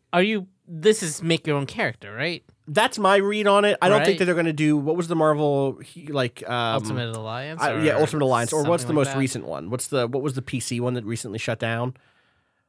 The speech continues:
Speaker 2: Marvel Ultimate Alliance is a fine analogy, and there's a new one of those coming too. So,
Speaker 1: Right.
Speaker 2: um, yeah, I think I,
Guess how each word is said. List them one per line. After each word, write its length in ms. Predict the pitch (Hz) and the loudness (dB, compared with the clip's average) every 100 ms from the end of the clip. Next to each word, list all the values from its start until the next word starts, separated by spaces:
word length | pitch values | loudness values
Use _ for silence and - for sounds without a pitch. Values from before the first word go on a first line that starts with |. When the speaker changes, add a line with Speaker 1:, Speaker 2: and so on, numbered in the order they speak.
| _ _ _ - - | _ _ _ -16 0
Speaker 2:
Marvel 340 | 170 170 151 | 4 6 6
Ultimate 260 | 135 120 120 | 4 2 -2
Alliance 300 | 113 107 107 | 0 0 -4
is 40 | 104 | -6
a 60 | |
fine 320 | - 107 101 90 | -4 -4 -4 -8
analogy, 400 | 110 107 107 113 | -6 -6 -6 -4
and 60 | 123 | -4
there's 120 | 120 | -2
a 40 | |
new 140 | 120 123 | 0 0
one 80 | |
of 80 | 113 | 0
those 180 | 110 107 | -4 -4
coming 280 | - 95 101 | -6 -8 -8
too. 340 | - 87 73 117 _ | -10 -10 -12 -18 _
So, 260 | - 98 95 | -12 -8 -8
Speaker 1:
Right. 220 | 110 101 - _ | -8 -10 -16 _
Speaker 2:
um, 640 | - 127 123 117 117 110 110 | -4 -2 -2 -4 -4 -8 -10
yeah, 300 | 147 143 127 | -2 0 2
I 80 | 104 | 0
think 220 | 131 214 - | -2 -4 -4
I, 100 | 151 | -4